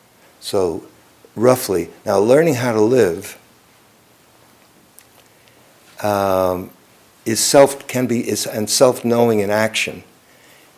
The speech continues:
Uh, it, what is being s-, suggested is that the art of living, or skill in living, is like every other art. There's so many arts. Think about it. Probably you have one. Maybe it's cooking.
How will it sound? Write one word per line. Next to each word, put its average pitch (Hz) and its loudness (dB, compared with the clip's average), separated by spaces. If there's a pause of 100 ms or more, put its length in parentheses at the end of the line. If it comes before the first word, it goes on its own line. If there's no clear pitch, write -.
(160)
Uh, 95 -2 (320)
it, 117 -4 (260)
what 110 2
is 104 -2
being 127 2
s-, - -4 (540)
suggested 110 0
is 82 -2 (400)
that 107 -2
the 107 0
art 120 2
of 92 -2
living, 98 -2 (600)
or 98 -4
skill 110 4
in 92 -6
living, 95 -2
is 95 -4
like 92 -4
every 107 -2
other 95 -2
art. 78 -6 (240)
There's 92 -10
so 113 -8
many 113 -2
arts. 90 -6 (1120)
Think - -2
about 92 0
it. 85 -6
Probably 113 -4
you 139 -2
have 73 -6
one. 73 -12 (320)
Maybe 92 -6
it's 104 -6
cooking. 123 -8